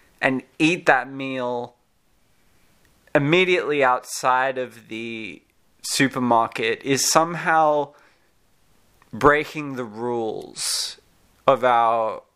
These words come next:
social compact somehow. And, um, and I just wanna, like, and I guess that's sort of how, like, hippies must have felt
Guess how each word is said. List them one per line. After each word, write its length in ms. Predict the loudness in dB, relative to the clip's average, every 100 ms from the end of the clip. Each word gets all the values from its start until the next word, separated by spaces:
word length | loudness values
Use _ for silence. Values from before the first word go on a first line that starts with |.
| -10
social 720 | 0 2 2 0 0 0 -4 -10 -20 -20 -20 _ _ _ _ _ _ _ _
compact 1000 | 2 2 2 -2 -2 -4 -12 -12 -10 -10 -12
somehow. 760 | 0 0 0 -6 -8 -8 -12 -18 _ _ _ _ _ _ _ -20 -10 0
And, 420 | 2 2 -2 0
um, 540 | 0 0 -4 -8 -14 _ _ _ -20 _ _ -20 -20 _ _ _ _ _ _ 0
and 340 | 2 2 -4 0
I 140 | 2 2
just 240 | -2 -8
wanna, 240 | -6 -2 2
like, 240 | 2 4
and 240 | 2 2
I 120 | 0 0
guess 280 | 0 -2
that's 320 | 0 0 0 0
sort 220 | 2 2
of 120 | 0
how, 360 | 2 2 2 0
like, 360 | -2 -4 -4
hippies 640 | -14 -6 -6 -4 -4 -4 0
must 320 | 0 0 -4
have 120 | -6
felt 500 | 0 2 2 -2